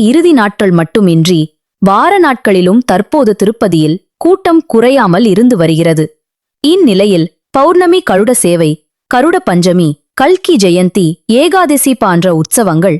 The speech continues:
ஜூலை மாதத்தில் நடைபெற உள்ளன. இந்த நாட்களில் இன்னும் அதிகமான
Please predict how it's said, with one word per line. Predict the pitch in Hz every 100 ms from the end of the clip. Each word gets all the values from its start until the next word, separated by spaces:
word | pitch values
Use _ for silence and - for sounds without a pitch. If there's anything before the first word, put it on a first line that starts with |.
| - -
ஜூலை | 196 302 359 311
மாதத்தில் | 180 160 160 240 226
நடைபெற | 151 185 180 220
உள்ளன. | 165 160 156 - _ _ _
இந்த | - 370 415
நாட்களில் | 277 170 175 208 185 156 - _ -
இன்னும் | 247 302 330 -
அதிகமான | 160 180 277 311 277 277